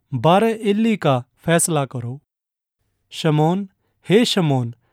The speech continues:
शैतान ने थमको मांगी लिया है, ताकि थमको गेहुआ जो छाटे।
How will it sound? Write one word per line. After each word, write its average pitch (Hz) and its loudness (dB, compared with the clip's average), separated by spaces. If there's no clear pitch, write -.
शैतान 202 0
ने 233 0
थमको 185 -2
मांगी 165 0
लिया 135 -4
है, 117 -8
ताकि 185 -2
थमको 175 -2
गेहुआ 208 2
जो 170 -2
छाटे। 127 -6